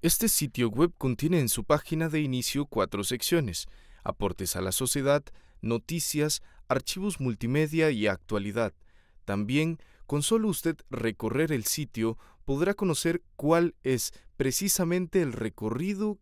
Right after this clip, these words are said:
que hace el fes para ser aprobado. Toda la información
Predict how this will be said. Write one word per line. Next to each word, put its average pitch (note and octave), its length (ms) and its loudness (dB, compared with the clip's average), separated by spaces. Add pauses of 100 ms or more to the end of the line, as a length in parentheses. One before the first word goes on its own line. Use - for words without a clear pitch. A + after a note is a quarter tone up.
(120)
que A#2 180 -2
hace B2+ 360 0
el G2 100 -4
fes D#3+ 320 -2
para A2 220 -2
ser A#2 240 0
aprobado. E2+ 580 -4 (420)
Toda D#3+ 300 2
la B2+ 140 0
información G#2+ 840 -2